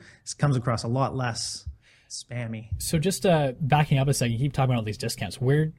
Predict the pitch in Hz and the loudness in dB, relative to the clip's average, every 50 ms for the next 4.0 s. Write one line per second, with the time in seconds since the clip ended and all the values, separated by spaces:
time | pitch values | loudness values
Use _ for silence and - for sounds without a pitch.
0 | - - 135 139 139 143 147 - - 143 139 143 139 131 - 131 - - - 120 | -2 0 2 2 2 2 0 -2 0 2 2 4 4 2 2 0 -2 -2 -2 -2
1 | 107 - 104 113 - - 104 95 - 98 98 101 - - - 110 101 98 110 113 | -2 -2 -4 -4 -4 -6 -6 -8 -6 -6 -6 -6 -6 -8 -8 -6 -6 -6 -6 -6
2 | - 123 117 - - - - 123 113 113 127 160 175 127 107 101 - - 113 104 | -6 -6 -6 -8 -8 -6 -4 -2 -2 -2 -2 -2 -2 -2 -4 -6 -6 -6 -6 -6
3 | 95 95 101 101 - - 110 92 - - - 113 127 - - - - - - | -6 -8 -8 -8 -8 -8 -10 -10 -12 -14 -14 -14 -12 -12 -14 -14 -16 -18 -20